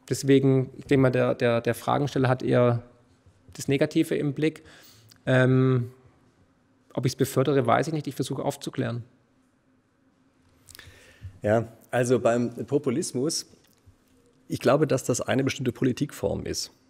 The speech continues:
Speaker 2: Also dann, wenn man versucht, Dinge weiter, mehr zu reduzieren, als sie reduziert werden dürfen, dann betreibt man eigentlich Populismus. Das heißt also, wenn man versucht, Antworten zu geben, von denen man eigentlich beim Geben weiß, dass sie falsch sind,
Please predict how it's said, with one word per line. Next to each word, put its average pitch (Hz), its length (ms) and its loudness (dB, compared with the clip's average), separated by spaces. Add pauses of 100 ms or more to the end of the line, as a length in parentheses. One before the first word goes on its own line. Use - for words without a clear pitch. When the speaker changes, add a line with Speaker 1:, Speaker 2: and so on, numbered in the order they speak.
(720)
Speaker 2:
Also 123 240 4
dann, 160 300 4
wenn 156 100 4
man 143 140 2
versucht, 127 560 -2
Dinge 151 320 2
weiter, 107 420 0
mehr 147 260 4
zu - 120 0
reduzieren, 156 580 0
als - 140 -6
sie 123 100 -2
reduziert 131 480 -2
werden 107 300 0
dürfen, 135 480 0 (680)
dann 160 120 4
betreibt - 400 0
man 117 100 -2
eigentlich 98 140 -4
Populismus. - 580 -2
Das - 160 -4
heißt 107 220 2
also, 107 140 0
wenn 110 80 0
man 120 120 0
versucht, 113 460 -2
Antworten 196 380 2
zu - 140 -4
geben, 90 280 -2
von 98 140 -2
denen 131 180 2
man 104 140 0
eigentlich 185 500 0
beim 190 260 2
Geben 170 300 0
weiß, 123 260 0
dass 127 120 -4
sie 113 80 -4
falsch 135 320 0
sind, - 300 -6